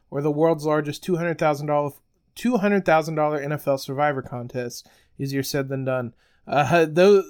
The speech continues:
obviously the N F L kicks off tonight, so still plenty of time to head on over there and join in on either of those.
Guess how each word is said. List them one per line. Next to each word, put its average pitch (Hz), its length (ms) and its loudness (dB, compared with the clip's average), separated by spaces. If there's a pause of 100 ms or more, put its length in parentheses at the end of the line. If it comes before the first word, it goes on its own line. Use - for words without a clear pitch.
(100)
obviously 220 400 2
the 185 160 6
N 185 60 4
F 180 140 0
L 185 100 6
kicks - 280 -6
off 165 160 2
tonight, 139 400 -6
so 139 380 -2 (280)
still - 240 0
plenty 175 340 0
of 156 80 -2
time 160 420 -2
to 151 640 -2 (240)
head 175 180 0
on 170 160 2
over 156 220 2
there 151 300 2
and 143 280 -6
join 156 300 -2
in 151 240 -2
on 139 180 -4
either 175 340 2
of 156 120 -2
those. 151 440 -2